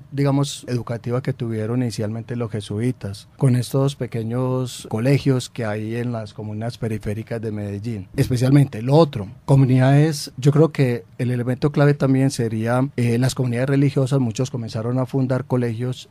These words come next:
en barrios periféricos o marginales de las ciudades. Entiéndase claretianos, entiéndase los mismos franciscanos,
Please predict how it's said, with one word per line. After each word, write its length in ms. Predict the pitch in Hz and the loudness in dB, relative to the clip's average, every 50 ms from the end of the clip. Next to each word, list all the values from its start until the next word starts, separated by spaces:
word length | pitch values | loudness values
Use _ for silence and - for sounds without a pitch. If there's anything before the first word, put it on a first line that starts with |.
| - | -10
en 500 | 127 117 113 110 110 110 107 107 104 101 - - _ - | -10 -8 -6 -6 -6 -6 -6 -6 -8 -10 -14 -16 _ -10
barrios 440 | - 120 117 104 110 120 127 - - _ _ - | -6 -4 -4 -2 -2 -4 -4 -6 -8 _ _ -8
periféricos 720 | 139 127 123 127 120 - 127 113 110 123 - 143 131 143 | -6 -6 -4 -6 -6 -6 -8 -8 -8 -6 -2 -2 0 0
o 60 | 135 | 0
marginales 540 | 127 131 123 120 - 131 123 120 120 123 123 | -2 -2 -4 -4 -4 -4 -4 -4 -4 -6 -6
de 120 | 113 113 | -6 -6
las 160 | 104 104 98 | -6 -8 -8
ciudades. 500 | - 107 107 120 117 101 92 98 - - _ - - - - - - - - _ _ - | -8 -8 -6 -6 -6 -6 -8 -12 -18 -20 _ -20 -20 -20 -20 -20 -20 -20 -20 _ _ -6
Entiéndase 520 | 127 - 131 113 110 113 131 - - 117 | -4 -2 -2 -2 0 0 0 0 0 -2
claretianos, 920 | - 120 113 107 107 104 101 - 131 127 123 123 123 131 127 123 117 - | -2 -2 -4 -2 -4 -6 -6 -6 -4 -4 -4 -4 -4 -4 -4 -6 -8 -8
entiéndase 1080 | 123 117 107 101 - 113 110 110 104 120 117 - - 120 117 113 113 113 110 110 110 104 104 101 - - - - - - | -10 -10 -10 -8 -8 -6 -4 -4 -4 -4 -4 -4 -4 -4 -2 -2 -4 -4 -4 -4 -4 -4 -6 -8 -12 -18 -20 -20 -12 -6
los 160 | - 120 117 117 | -4 -2 -2 -2
mismos 1040 | 117 110 110 104 110 113 117 117 117 120 120 120 120 120 120 120 120 120 120 117 - | -2 -4 -4 -4 -4 -4 -4 -4 -2 -2 -2 -2 -2 -2 -2 -2 -2 -2 -4 -6 -6
franciscanos, 960 | - - 110 107 98 104 101 - - - 131 131 131 131 131 127 123 - | -8 -6 -6 -6 -6 -8 -10 -8 -2 0 2 2 2 2 0 -2 -6 -12